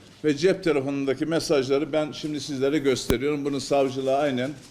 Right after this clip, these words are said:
aktardık. Otuz bin lira yeter mi? Yetmezse bir daha söyleyeyim. Gene devam ediyor diyaloglar.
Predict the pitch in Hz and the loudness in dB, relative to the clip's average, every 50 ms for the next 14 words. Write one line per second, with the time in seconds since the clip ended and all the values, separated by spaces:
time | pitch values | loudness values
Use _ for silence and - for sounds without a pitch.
0 | - - - - - - - - - - - - - - - - - - - - | -20 -20 -20 -20 -20 -20 -20 -20 -20 -20 -20 -20 -20 -20 -20 -20 -16 -6 -2 -2
1 | 123 120 - - 120 113 95 82 87 - - - - - - - - - - - | -2 0 2 2 4 4 2 0 -2 -10 -12 -16 -20 -20 -20 -20 -20 -20 -20 -20
2 | - - - - - - - - - - - 151 156 160 185 185 185 170 180 180 | -20 -20 -20 -20 -20 -20 -20 -20 -6 0 2 2 2 2 0 0 2 2 2 2
3 | 180 175 170 185 190 180 170 160 170 170 156 143 123 110 104 92 82 - - - | 2 2 4 4 4 4 4 2 2 2 2 2 2 0 -6 -8 -10 -14 -20 -20
4 | - - - - - - - 135 160 165 165 - 165 165 147 - - 175 156 147 | -20 -20 -20 -20 -20 -12 -6 -4 -4 -4 -4 -4 -6 -6 -4 -4 -4 -2 0 0
5 | 151 143 135 143 131 139 131 - - 117 110 107 98 95 95 92 85 82 82 - | 0 2 2 0 0 0 0 -2 -2 -2 -2 -2 -2 -2 -4 -4 -4 -6 -10 -14
6 | - - - - - - - - - - _ _ _ _ _ _ - - - _ | -20 -20 -20 -20 -20 -20 -20 -20 -20 -20 _ _ _ _ _ _ -20 -20 -20 _
7 | _ _ _ - - - _ _ _ _ - - - 143 139 135 131 120 147 160 | _ _ _ -20 -20 -20 _ _ _ _ -12 -4 -2 -2 -2 -2 -2 2 2 4
8 | 160 160 151 143 139 135 113 117 117 117 107 98 113 113 110 110 107 - - 147 | 4 4 4 2 0 -2 -2 0 0 0 0 0 0 0 0 0 -2 -2 -2 -4
9 | 165 175 | -4 -4